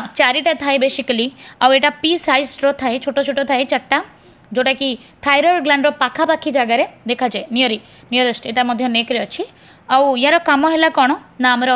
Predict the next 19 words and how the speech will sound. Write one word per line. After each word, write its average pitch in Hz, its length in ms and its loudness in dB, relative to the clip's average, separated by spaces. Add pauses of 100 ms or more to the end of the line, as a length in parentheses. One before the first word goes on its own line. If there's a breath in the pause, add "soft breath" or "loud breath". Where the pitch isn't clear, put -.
(100)
ଯେଉଁ 247 180 -2
କ୍ୟାଲସିୟମକୁ 330 920 -2
ରେଗୁଲେଟ୍ 254 400 2
କରେ - 220 -6 (340)
ବଡ଼ିରେ, 214 320 -4 (500 soft breath)
ଠିକ୍ 302 140 0
ହେଲା? 320 120 4 (120)
ଆମେ 254 140 2
ଡିସ୍କସ୍ 269 360 -2
କଲେ 320 220 2 (360 loud breath)
ଟ୍ୱେଣ୍ଟି 294 300 2
ଫାଇଭ୍ 285 360 2
କ୍ୱେଶ୍ଚିନ୍, 339 440 0 (220)
ତା 262 140 4
ସହିତ 302 260 -2
ଆମେ 277 220 -2 (100)
ପ୍ରତି 269 320 -2
ଅପସନ୍କୁ, 320 600 -2 (460 loud breath)
ଅ, 226 80 -2